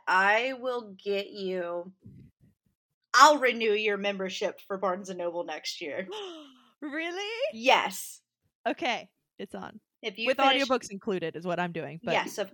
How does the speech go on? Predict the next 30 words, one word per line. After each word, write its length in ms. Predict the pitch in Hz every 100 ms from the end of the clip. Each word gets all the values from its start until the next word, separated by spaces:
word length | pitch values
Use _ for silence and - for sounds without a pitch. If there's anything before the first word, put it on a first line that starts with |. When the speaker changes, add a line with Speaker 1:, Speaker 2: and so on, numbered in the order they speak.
| -
Speaker 2:
I 20 |
can 60 | - 185
make 140 | 170
Speaker 1:
course. 100 | 160
Speaker 2:
it. 20 | _ _ 185
Okay. 100 | - _ _
Speaker 1:
No, 160 | 190 170
no. 180 | - 190 _ _ _ _ _ _ -
If 160 | 214
you 100 | 247
finish 400 | 277 277 262 -
fifty 300 | - 226 269
books 300 | 240 214 214
this 280 | - 202 196
year, 300 | 185 143 170 _ _ _ _ -
per 360 | - 277 339
your 680 | 370 320 311 311 302 302 294 240
little 340 | 269 262 269 269
bookmark, 540 | 247 - 202 147 151 - _ _ _ _ _ _
Speaker 2:
Uh-huh. 280 | 214 220 285 _ - _
Speaker 1:
I 220 | 208 214 226
will 260 | 220 220
get 180 | 202 196
your 120 | 202
next 260 | 190 185 -
Barn-, 240 | 175 185 _
Barnes 240 | 190 190
and 80 | 185
Noble 180 | 175 170
membership. 400 | 156 143 -